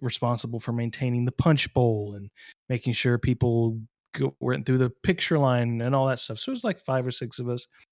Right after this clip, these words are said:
that, that got to go. And I went to the, I went to the prom, and it was like, you know, I was amazed at how, how everybody pretty much showed up.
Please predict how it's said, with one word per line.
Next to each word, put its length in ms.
that, 240
that 120
got 220
to 80
go. 380
And 160
I 120
went 240
to 100
the, 120
I 20
went 200
to 40
the 80
prom, 320
and 100
it 60
was 160
like, 400
you 300
know, 120
I 60
was 200
amazed 500
at 80
how, 240
how 180
everybody 380
pretty 220
much 180
showed 340
up. 220